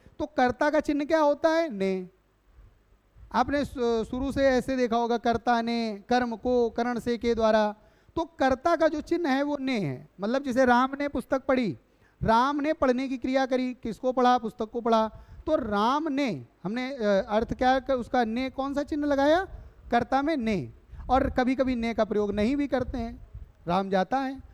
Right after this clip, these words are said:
तो यहाँ पर तो ने का प्रयोग नहीं किया गया। तो कर्ता में क्या होता है कि जो परसर्ग या विभक्ति हैं तो प्रयोग कर भी सकते हैं, नहीं भी कर सकते हैं, लेकिन ये वाक्य के according हमें समझना होगा, ठीक? तो कर्ता का चिन्ह क्या है कोई पूछे तो ने। इसके बाद कर्म को, करण का होता है से के द्वारा,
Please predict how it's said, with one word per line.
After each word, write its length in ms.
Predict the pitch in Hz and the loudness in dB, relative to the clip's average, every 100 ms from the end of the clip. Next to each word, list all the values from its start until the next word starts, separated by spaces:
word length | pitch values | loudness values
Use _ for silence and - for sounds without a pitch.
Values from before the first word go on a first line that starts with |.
| - | -8
तो 60 | 214 | -2
यहाँ 180 | 202 196 | 0 0
पर 100 | 226 | -2
तो 100 | 226 | -2
ने 160 | 233 | -4
का 80 | 240 | -4
प्रयोग 260 | 214 240 240 | -4 -6 -4
नहीं 140 | 269 | -6
किया 240 | 277 262 247 | -2 0 0
गया। 200 | 226 208 - - - - | -2 -4 -12 -18 -16 -6
तो 100 | 381 - - | -6 -4 0
कर्ता 360 | 254 233 320 330 | 2 4 2 2
में 120 | 311 | 2
क्या 140 | 302 277 | 2 2
होता 300 | 254 254 277 | 0 0 2
है 120 | 311 | 2
कि 80 | 285 | 0
जो 120 | 277 | -4
परसर्ग 420 | - 240 277 294 | -4 -2 0 2
या 100 | 277 | 2
विभक्ति 440 | 226 202 202 - 262 | 2 -2 -2 -2 -2
हैं 120 | 294 | -2
तो 80 | 294 | -4
प्रयोग 320 | 254 254 254 | -2 -4 -2
कर 140 | 208 | -4
भी 140 | 196 262 | -2 -4
सकते 280 | 277 - 294 | -4 -2 -4
हैं, 80 | 262 | -2
नहीं 200 | 226 233 | -4 -6
भी 120 | 226 | -4
कर 160 | 208 | -4
सकते 320 | 160 143 - 139 | -4 -8 -8 -12
हैं, 120 | 135 _ - | -12 _ -2
लेकिन 200 | 233 262 | 0 2
ये 100 | 285 | 0
वाक्य 320 | 233 226 240 | 2 2 0
के 100 | 269 | -2
according 340 | 269 247 233 220 | -2 0 0 0
हमें 140 | 214 | -2
समझना 340 | 208 180 147 143 | -4 -6 -4 -6
होगा, 260 | 139 143 | -4 -2
ठीक? 220 | 156 370 _ _ _ _ - | -2 -2 _ _ _ _ -8
तो 60 | 294 | -4
कर्ता 360 | - 226 285 294 | 0 0 2 2
का 100 | 302 | 0
चिन्ह 340 | - 294 311 | 0 0 0
क्या 240 | 311 311 | 2 4
है 120 | 285 294 | 4 2
कोई 220 | 294 285 | 0 -2
पूछे 360 | 285 269 311 | -4 -4 -4
तो 160 | 339 269 | -4 -6
ने। 340 | 175 147 120 123 _ _ _ _ _ - | -4 -4 -6 -12 _ _ _ _ _ -6
इसके 260 | 240 285 | -4 2
बाद 200 | 285 277 | 2 2
कर्म 340 | - 277 320 330 | 0 2 2 0
को, 360 | - 190 147 143 156 _ _ _ _ - | -2 -4 -4 -8 -18 _ _ _ _ 0
करण 260 | 254 285 302 | 2 2 2
का 120 | 311 | 4
होता 280 | 277 277 311 | 4 4 4
है 140 | 294 | 2
से 220 | - 240 | 2 0
के 200 | 220 190 | 2 0
द्वारा, 380 | 170 160 156 156 | 0 0 0 -4